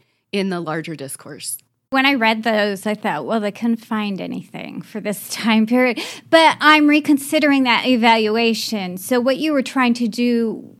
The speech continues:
Speaker 2: was present different types of discourse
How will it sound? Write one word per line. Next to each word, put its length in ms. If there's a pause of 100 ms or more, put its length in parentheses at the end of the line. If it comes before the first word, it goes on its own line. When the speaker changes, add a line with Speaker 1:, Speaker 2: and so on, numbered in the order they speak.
(100)
Speaker 2:
was 520 (360)
present 680
different 560
types 800
of 220
discourse 960